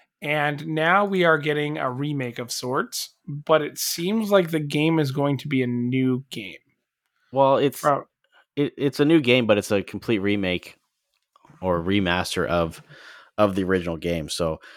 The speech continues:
Speaker 2: I anticipate that it's gonna be all the exact same story and all that stuff, but just, as we see, you know, rebuilt in three D.
Speaker 1: I thought they hinted that it was going to be a newer story. <clears throat>
Speaker 2: Uh, no, this is a,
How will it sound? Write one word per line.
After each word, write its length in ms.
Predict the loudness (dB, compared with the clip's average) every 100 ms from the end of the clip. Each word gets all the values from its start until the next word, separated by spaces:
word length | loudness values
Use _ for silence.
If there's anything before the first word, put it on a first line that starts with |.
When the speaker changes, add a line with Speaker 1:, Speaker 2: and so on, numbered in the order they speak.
| -20 -4
Speaker 2:
I 160 | 0 0
anticipate 560 | 2 0 0 0 0
that 120 | 2
it's 120 | -2 -2
gonna 200 | -2 0
be 260 | 0 0
all 180 | 4 4
the 100 | 4
exact 360 | 0 0 -2 -2
same 360 | -4 -4 -6
story 320 | -6 -4 -2
and 80 | 0
all 100 | 0
that 100 | -2
stuff, 200 | -4 -6 -4
but 120 | -4
just, 300 | -4 -6 -10 -20 -20 -20 -2
as 120 | 0
we 80 | 0
see, 300 | 0 0 -2 _ _ _ -20 _ -8
you 80 | -4
know, 140 | -4 -6 _
rebuilt 720 | -2 2 2 4 2 2 -8 -14 _ -8
in 220 | -6 -4
three 220 | -2 -2
D. 260 | 0 -2 -4 _ _ _ _ _ _ _ -4
Speaker 1:
I 80 |
thought 240 | 0 2 2
they 100 | 0
hinted 360 | 2 0 0
that 120 | 2 2
it 60 |
was 140 | 2 0
going 200 | 0 0
to 80 |
be 140 | -2 -2
a 40 |
newer 1000 | -4 -6 -6 -2 0 2 2 0 -2 -6 _ -12
story. 540 | -8 0 2 0 -2 _ _ _ _ -14
<clears throat> 100 | -14 -12 -2
Speaker 2:
Uh, 280 | 4 6 6
no, 240 | 4 2 0
this 240 | -4 -2
is 220 | -2 0
a, 480 | 4 4 4 4 2